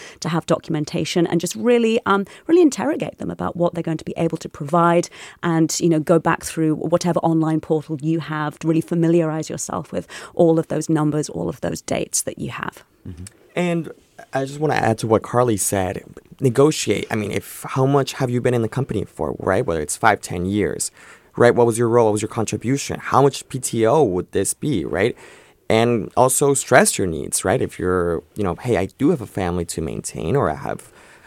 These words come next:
Speaker 2: you know, X Y Z responsibilities," those are all things that you can stress to your H R department. Um, of course, there's no guarantee that,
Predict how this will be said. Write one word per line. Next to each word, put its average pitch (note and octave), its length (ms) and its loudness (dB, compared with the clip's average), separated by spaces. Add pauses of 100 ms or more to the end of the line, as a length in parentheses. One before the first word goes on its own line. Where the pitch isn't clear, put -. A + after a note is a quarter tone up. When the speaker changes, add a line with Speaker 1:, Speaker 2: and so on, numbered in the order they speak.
(120)
Speaker 2:
you G#2+ 120 2
know, F2+ 420 2 (380)
X A2 220 2
Y G#2 100 4
Z A2 140 0
responsibilities," G#2 920 0
those A3 260 4
are - 80 0
all D3+ 160 8
things E3 220 0
that D3 80 0
you C#3 120 -2
can C#3+ 160 0
stress - 600 0 (320)
to - 140 -2
your A#2+ 80 4
H - 280 -4
R G#2 100 2
department. G#2+ 580 0 (520)
Um, G2+ 460 2 (180)
of - 120 -12
course, B2+ 260 2
there's A2 140 0
no A2+ 120 6
guarantee G#2+ 600 0
that, G#2 280 4